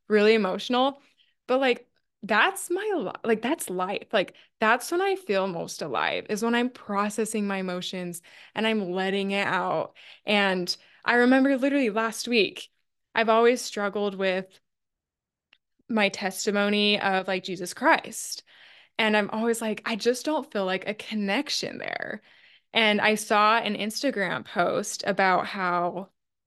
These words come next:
like, undeniable truths that, you know, Jesus Christ is real. I lost it. Like,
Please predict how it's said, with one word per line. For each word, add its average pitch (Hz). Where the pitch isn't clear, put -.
like, 156
undeniable 220
truths 185
that, 123
you 196
know, 170
Jesus 175
Christ -
is 185
real. 160
I 185
lost 123
it. -
Like, 180